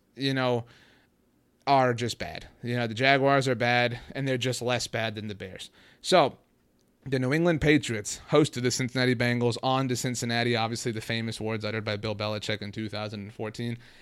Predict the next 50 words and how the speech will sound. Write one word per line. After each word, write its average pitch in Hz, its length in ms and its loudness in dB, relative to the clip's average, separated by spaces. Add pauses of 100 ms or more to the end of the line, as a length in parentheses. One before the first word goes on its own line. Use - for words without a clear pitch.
and 123 120 -2
they 110 80 -4
crushed - 360 -8
them. - 140 -16 (340)
Tom 143 240 4
Brady, 131 260 2
three 127 220 -2
hundred 127 240 -2
seventy-six 123 560 -4
yards. 123 200 0
Tom 160 240 2
Brady 147 280 6
has 135 160 2
played 120 260 0
two 131 240 -2
games 123 380 -2
in 131 80 -4
the 131 100 -2
N 131 120 0
F 131 140 -4
L 135 220 4
this 127 220 -2
season 131 320 0
because 117 320 -2
of 110 100 -6
his 117 140 -6
suspension. 120 560 -6
Two 156 260 8
weeks 139 460 0
that 117 180 -10
Tom 123 220 -2
Brady 117 180 0
has 110 140 -4
been 117 260 -4
in 113 280 -4
this, 113 260 -4 (400)
uh, 110 320 0
season 123 360 -2
of 113 120 -2
action. 123 340 0
He 131 160 0
has 120 180 0
led 123 220 0
the 123 140 0
N 123 80 -2
F 120 160 -4
L 120 140 0
in 110 120 -6
passing 110 400 -6
twice. 98 400 -10